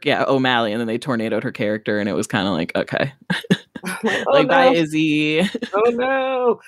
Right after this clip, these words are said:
Speaker 2: Okay, but back to Alex. So, you
Speaker 1: Ah.
Speaker 2: know, Alex has this case,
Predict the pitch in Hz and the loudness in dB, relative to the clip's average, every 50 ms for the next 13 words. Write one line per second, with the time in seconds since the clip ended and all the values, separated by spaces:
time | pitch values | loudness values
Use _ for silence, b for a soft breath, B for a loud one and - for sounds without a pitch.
0 | B B B B - 185 185 214 170 160 156 156 151 139 151 139 139 139 127 - | B B B B 0 2 4 4 2 2 2 2 0 2 2 2 2 2 0 -4
1 | - - _ _ _ - - 156 117 - - 120 123 85 69 64 64 57 - - | -8 -20 _ _ _ -6 0 0 2 2 2 2 2 2 0 0 -2 -4 -4 -6
2 | - - - - - 185 175 175 175 175 170 175 175 175 160 123 - - - - | -6 -8 -6 -4 0 2 4 4 4 4 4 2 2 2 0 0 0 0 0 2
3 | 220 214 190 185 185 185 185 185 180 - b b b b b b b - 196 226 | 4 4 4 4 6 6 4 4 2 -2 b b b b b b b 0 2 2
4 | 254 294 311 - - - 196 190 180 185 185 180 - - 160 156 151 151 165 170 | 2 2 0 0 2 2 2 2 2 0 -2 -2 -2 -2 0 2 2 2 2 0
5 | - - | -4 -4